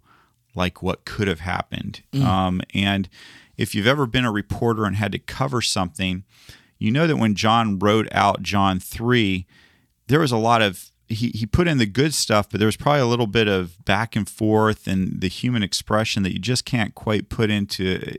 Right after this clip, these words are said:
Speaker 1: you know, your journalism the way that it happened. I just love the way that The Chosen portrays John chapter three and the, the, the, the dialogue back be-,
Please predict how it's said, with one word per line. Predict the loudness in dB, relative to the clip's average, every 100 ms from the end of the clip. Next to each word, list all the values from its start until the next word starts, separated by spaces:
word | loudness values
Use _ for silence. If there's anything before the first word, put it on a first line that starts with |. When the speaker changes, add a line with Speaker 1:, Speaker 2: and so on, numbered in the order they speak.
| -14
Speaker 1:
you | -6 -4
know, | -2 -4
your | -4 -4
journalism | -2 0 0 0 -2 -2 -2 -4 -8 -18 -18 -12
the | -6
way | 0 0
that | 0 -4
it | -6
happened. | -2 -2 -2 -2 -2
I | -4
just | -6 -2 0 0 -2
love | -8 -6 0 2 2 0 -6 -12 _ _ -20 -20 -20 -20 -20 _ _ -2
the | 2
way | 4 4
that | 2 -2
The |
Chosen | -4 0 0 0 -4
portrays | -6 -6 -2 -2 -2
John | 0 0 0
chapter | 0 0 -4
three | -8 -2 -2
and | -2 -4
the, |
the, | -6 -8 -8
the, | -6 -8 -8 _
the | -8
dialogue | -8 -2 2 2 2 0 -2
back | -2 -2 -2
be-, | -10